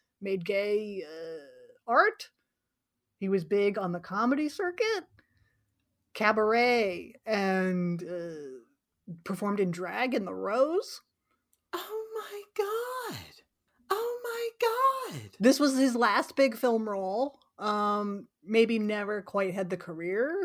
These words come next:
Speaker 1: that he uh, maybe should have or could have had at least, because he refused to, like, straighten up.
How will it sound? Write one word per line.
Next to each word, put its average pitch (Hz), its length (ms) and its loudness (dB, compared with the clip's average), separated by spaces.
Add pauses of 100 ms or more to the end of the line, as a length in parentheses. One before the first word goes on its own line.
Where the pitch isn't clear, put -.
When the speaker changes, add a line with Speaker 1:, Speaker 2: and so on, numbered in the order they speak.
Speaker 1:
that 202 340 0
he 180 1080 -10 (460)
uh, 156 120 -10
maybe 170 400 -2
should 185 300 -4
have 208 340 4
or 208 160 2
could 262 340 6
have 202 220 0
had 202 360 2
at 196 160 2
least, 233 460 0 (300)
because 240 580 6
he 240 120 2
refused 190 640 0
to, 190 100 -4
like, 170 400 -8 (960)
straighten 220 340 2
up. - 240 -4